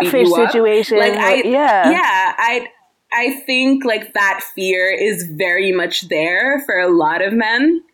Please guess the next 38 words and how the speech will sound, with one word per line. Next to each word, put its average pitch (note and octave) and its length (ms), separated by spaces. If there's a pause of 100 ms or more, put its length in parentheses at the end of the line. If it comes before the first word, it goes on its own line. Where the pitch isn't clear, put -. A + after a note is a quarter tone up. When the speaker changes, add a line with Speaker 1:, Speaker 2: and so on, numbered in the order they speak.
(560)
Speaker 2:
Um, F#3+ 680 (760)
so, - 180
like, C4 320
calling C#4+ 960 (300)
and A3+ 240
then F#3+ 600 (100)
Speaker 1:
That's D#4 240
also C#4 480
just G3+ 80
Speaker 2:
finding B3+ 320
out A3 300
you're A3+ 220
on A3 260
T G#3 260
V. F#3 440
Speaker 1:
<clears throat> C#4 40
Yeah, D#4 400
Speaker 2:
And C#4 100
the E4+ 60
Speaker 1:
and E4 80
Speaker 2:
thing F4+ 180
Speaker 1:
it's F#4+ 80
also G#4+ 200
Speaker 2:
is, G#4 100
Speaker 1:
just A#3+ 120
Speaker 2:
mo-, C4+ 60
Speaker 1:
weird C#4 180
Speaker 2:
a - 80
Speaker 1:
to C#4 60
Speaker 2:
lot B3+ 240
Speaker 1:
be, E4+ 60
Speaker 2:
of D#4 60
Speaker 1:
to, B3+ 60
like, A#3 180
Speaker 2:
them G#4 160
Speaker 1:
call B3 320
a A3+ 60
number. F3+ 500